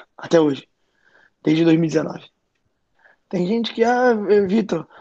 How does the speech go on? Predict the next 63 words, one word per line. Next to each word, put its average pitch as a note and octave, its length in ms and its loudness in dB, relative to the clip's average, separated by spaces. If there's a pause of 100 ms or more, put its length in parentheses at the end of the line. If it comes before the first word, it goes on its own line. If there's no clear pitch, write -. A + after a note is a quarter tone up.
(140)
meu F#3 120 2
vídeo F#3+ 200 0
não G3+ 80 0
tava A3 220 -2
tão G#3 140 2
bom, G3 240 2
por G#3 100 -4
isso F#3+ 100 -8
que - 40 -4
eu G#3 40 -2
não A3 60 0
embarquei G#3 260 -2
em - 20 0
dois G3 140 2
mil G#3 60 0
e - 20 -2
dezenove. F#3 600 -2 (300)
Dois E3+ 100 2
mil G3 100 2
e - 20 0
vinte F#3 180 -2
veio F#3+ 160 2
a F#3+ 40 -4
pandemia. F#3 500 -2 (200)
Dois F3 120 2
mil F3 80 2
e F3 40 0
vinte E3+ 120 -4
e F3+ 40 -2
um - 40 0
o - 20 -8
cara E3+ 140 0
ainda E3+ 120 -2
não E3+ 120 -4
tem F3 100 -2
um E3 60 -2
vídeo." D#3 260 -8 (1600)
Esse C4 180 -4
cara C4+ 160 0
vai C#4 80 -2
ter C#4+ 100 -4
sempre D4 200 -4
uma D4 120 0
desculpa. - 500 -8 (560)
Ele F3 100 2
vai F3 120 4
sempre F3 220 -4
arrumar F3+ 200 -2
um F3+ 80 -4
motivo F3 500 -8
pra E3+ 140 -4
ele - 120 -2
não F3 160 -4
ter F3 200 0
conseguido E3 540 -6
fazer D3+ 460 -6 (520)
o A#3+ 120 -4
que G#3+ 340 -4 (260)
centenas A#3+ 560 -2
de C#4+ 80 -8
pessoas G#3 480 2
de F#3 340 -8
estados D#3 640 -2